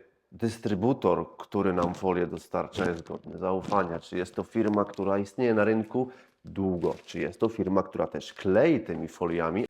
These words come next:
i co się może okazać na koniec, że dostaniecie piękną folię, która będzie miała wadę, a firma krzak za parę dni zniknie. Natomiast jeśli zaufacie firmom, które faktycznie mają długą historię pracy,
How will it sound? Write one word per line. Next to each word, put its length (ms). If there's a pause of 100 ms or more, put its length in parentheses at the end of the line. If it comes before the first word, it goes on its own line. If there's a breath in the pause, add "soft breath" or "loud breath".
i 100
co 160
się 140
może 260
okazać 380
na 120
koniec, 340
że 120
dostaniecie 500
piękną 480
folię, 440 (380 loud breath)
która 260
będzie 240
miała 240
wadę, 420 (380 loud breath)
a 100
firma 380
krzak 460 (140)
za 220
parę 300
dni 280 (160)
zniknie. 600
Natomiast 480
jeśli 240
zaufacie 580
firmom, 480
które 420 (320 loud breath)
faktycznie 600
mają 400
długą 480
historię 480
pracy, 500